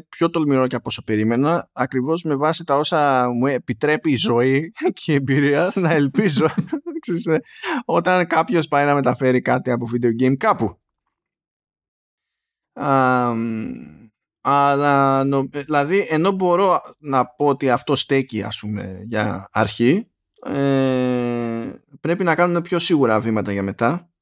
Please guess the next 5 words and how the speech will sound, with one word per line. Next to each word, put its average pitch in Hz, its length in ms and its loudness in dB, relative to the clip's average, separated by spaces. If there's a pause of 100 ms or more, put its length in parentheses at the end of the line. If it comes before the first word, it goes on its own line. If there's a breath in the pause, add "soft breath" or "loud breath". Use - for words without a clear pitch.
(1000)
Ε, 123 320 0
έχω 170 460 2
την 120 520 0
υποψία 135 840 2
ότι, 113 1120 -2